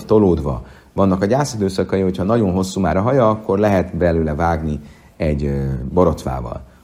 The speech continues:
Umi hábesz kuszöbe májm, és szabad a ruháját kimosni vízzel. Ha itt már a la, már Rav Chizda, be tár, be miszparány, be máj, be nesze, be ahol. Azt mondja, na, pontosan ez a válasz. Hogyha csak simán egybe tolódtak a gyászidőszakai, akkor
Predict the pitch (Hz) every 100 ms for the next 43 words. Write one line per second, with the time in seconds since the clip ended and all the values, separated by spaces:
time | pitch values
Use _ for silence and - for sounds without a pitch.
0 | - 71 69 92 92 - 104 - 110 113
1 | 143 131 87 - 95 92 101 98 120 110
2 | 76 76 78 - 92 80 95 95 95 -
3 | - 101 85 71 60 - - - - _
4 | 98 98 85 78 80 104 90 82 82 80
5 | - 104 90 82 80 82 82 - - -
6 | 87 - 113 104 82 78 78 76 - 82
7 | 110 82 82 82 78 76 85 135 135 110
8 | 104 95 90 78 64 - - - 95 131
9 | 120 127 - - 127 123 - 104 101 92
10 | 82 69 - - - - - - 90 92
11 | - 160 190 143 117 104 98 104 90 -
12 | 82 82 78 80 82 80 73 78 78 73
13 | 71 - 78